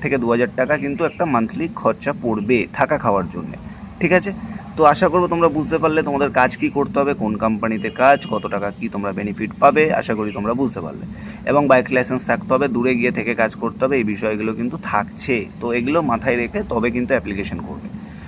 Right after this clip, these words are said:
আর এখানে তোমাদের ডিউটির টাইম থাকবে almost, আহ, যেহেতু তোমাদের ফাইন্যান্সে কাজ, তো সকাল সকাল ডিউটি শুরু হয়ে যাবে, সাড়ে ছটা থেকে সাড়ে সাতটার মধ্যে ডিউটি শুরু হবে, শেষ হতে হতে রাত নটা দশটা বাজতে পারে, তবে এটা প্রতিদিন নয়,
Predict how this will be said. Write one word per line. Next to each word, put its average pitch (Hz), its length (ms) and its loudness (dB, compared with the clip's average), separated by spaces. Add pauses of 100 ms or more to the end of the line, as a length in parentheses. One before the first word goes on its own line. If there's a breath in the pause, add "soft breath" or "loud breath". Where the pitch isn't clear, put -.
(440 loud breath)
আর 123 380 8
এখানে 180 220 4
তোমাদের 208 280 0
ডিউটির 190 360 4
টাইম 180 360 6
থাকবে 165 580 2
almost, 139 680 0
আহ, 120 340 4 (420)
যেহেতু 151 360 0
তোমাদের 160 220 0
ফাইন্যান্সে 147 460 2
কাজ, 139 200 4 (420)
তো 123 280 2 (480 loud breath)
সকাল 185 440 6
সকাল 185 340 2
ডিউটি 151 220 -2
শুরু 127 240 0
হয়ে 127 120 2
যাবে, 127 220 2
সাড়ে 123 280 0
ছটা 123 240 -4
থেকে 120 240 -4
সাড়ে 107 220 -2
সাতটার 110 340 -6
মধ্যে 113 220 -4
ডিউটি 107 280 -6
শুরু 104 280 -6
হবে, 104 200 -2 (460 loud breath)
শেষ 160 280 0
হতে 175 160 0
হতে 180 200 2
রাত 156 200 4 (100)
নটা 123 160 2
দশটা 135 300 0
বাজতে 117 280 2
পারে, 131 200 0
তবে 139 220 0
এটা 151 120 2
প্রতিদিন 156 600 0
নয়, 117 220 0